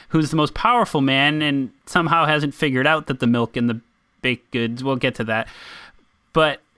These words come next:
it's so specific, and I felt like that somehow detracted from the authenticity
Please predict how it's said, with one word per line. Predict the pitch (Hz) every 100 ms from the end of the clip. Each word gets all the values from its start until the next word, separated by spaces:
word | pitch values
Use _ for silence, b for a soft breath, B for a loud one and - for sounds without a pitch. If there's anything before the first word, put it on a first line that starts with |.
| _
it's | 160 -
so | - 233 247 269
specific, | - - - 185 165 107 95 - _ _ _ -
and | 147
I | 147
felt | - 165 185 -
like | 160 156
that | 156 156 -
somehow | - 156 139 143
detracted | 131 120 - - 147 143 - 123 113
from | 131 117
the | 117 117
authenticity | 127 - 120 107 127 - 117 104 98